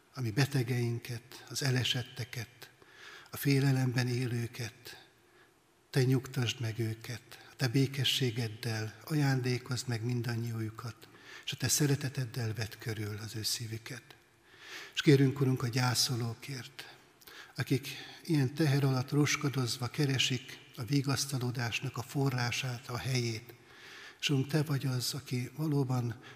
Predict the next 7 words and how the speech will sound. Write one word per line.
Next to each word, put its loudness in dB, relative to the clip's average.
meg 0
tudod 0
adni 0
ezt -2
a -10
vágyva 0
vágyott -6